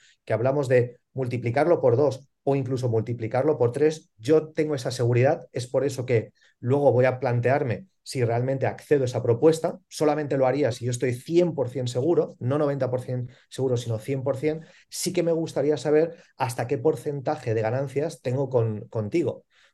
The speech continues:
Porque, claro, para mí es más importante ganar, te pongo un ejemplo, un veinte por ciento sobre un producto de diez mil euros a ganarme un cincuenta por ciento de un producto de veinte euros.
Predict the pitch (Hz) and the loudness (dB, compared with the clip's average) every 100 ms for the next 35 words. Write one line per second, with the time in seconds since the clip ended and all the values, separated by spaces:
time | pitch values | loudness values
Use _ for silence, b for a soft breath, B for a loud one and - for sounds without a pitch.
0 | _ 123 113 123 147 - - B - 110 | _ -6 0 2 4 2 -4 B -4 0
1 | 107 143 160 - 135 120 - - 117 123 | 0 0 -2 -2 -2 -2 -6 -6 0 0
2 | 123 120 135 123 156 117 107 113 131 - | 0 2 2 2 0 0 0 2 0 -2
3 | - - - 123 127 127 127 160 131 113 | -10 -6 0 2 2 2 0 0 0 0
4 | 113 127 123 123 123 - 156 - - 131 | 0 -2 -2 -2 -2 -2 -6 -6 -4 -2
5 | 117 117 123 139 151 104 - B B 123 | 0 0 2 0 0 -4 -6 B B -2
6 | 117 110 113 131 147 151 165 - - b | 0 -2 -2 2 4 4 2 -4 -14 b
7 | b b 123 113 113 113 135 139 117 117 | b b 0 2 2 2 2 2 0 0
8 | 123 127 123 135 131 135 131 139 123 151 | 0 -2 0 0 0 0 -2 -4 0 0
9 | 131 110 107 95 110 104 104 104 104 95 | 0 0 -2 -2 -2 0 0 0 -2 -2
10 | 101 113 101 110 | -2 -2 -2 -8